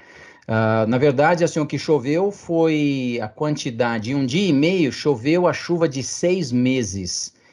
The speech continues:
Então, é muita água mesmo. Eu não tenho aqui dados técnicos, né, em termos de milímetros, né, da chuva, então não vou arriscar dizer algo,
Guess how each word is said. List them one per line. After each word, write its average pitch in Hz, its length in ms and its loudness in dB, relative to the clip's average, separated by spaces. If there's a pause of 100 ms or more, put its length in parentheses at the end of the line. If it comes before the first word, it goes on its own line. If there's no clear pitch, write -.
(180)
Então, 139 260 0
é 165 80 4
muita 151 760 2
água 127 320 0
mesmo. 110 320 0
Eu - 20 2
não 147 100 2
tenho 151 220 0
aqui 147 160 -2
dados 123 500 0
técnicos, 180 840 -2 (420)
né, 120 200 -2
em 131 60 0
termos 131 300 0
de 120 120 -2
milímetros, 123 800 2
né, 117 180 -2
da 117 140 0
chuva, 160 320 0
então 127 180 0
não 131 180 2
vou 131 220 2
arriscar 120 480 -2
dizer 117 320 0
algo, 156 500 0